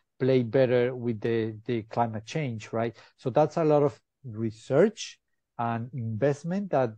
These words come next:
the world really needs to put into that to have these, these reju-, rejuven-, rejuvenations of this kind of, uh, old or,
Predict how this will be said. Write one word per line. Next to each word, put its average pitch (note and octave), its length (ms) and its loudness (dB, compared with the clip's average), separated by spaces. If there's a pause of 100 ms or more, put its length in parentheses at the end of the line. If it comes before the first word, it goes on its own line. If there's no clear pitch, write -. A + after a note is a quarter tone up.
(100)
the A#2+ 180 0
world C3+ 580 4 (100)
really B2 320 -2
needs A#2+ 220 -6
to B2+ 100 -4
put B2 260 -4
into A#2+ 240 -6
that A#2 260 2 (220)
to D3+ 120 2
have B2+ 300 2
these, B2 320 -4 (300)
these A#2+ 300 -2
reju-, B2+ 520 2 (100)
rejuven-, A2+ 960 -6
rejuvenations A2+ 1500 -4
of G#2 180 -8
this G#2 160 -12
kind G#2+ 240 -6
of, G#2 100 -10 (400)
uh, A2 340 0
old B2+ 580 4
or, A2+ 340 -4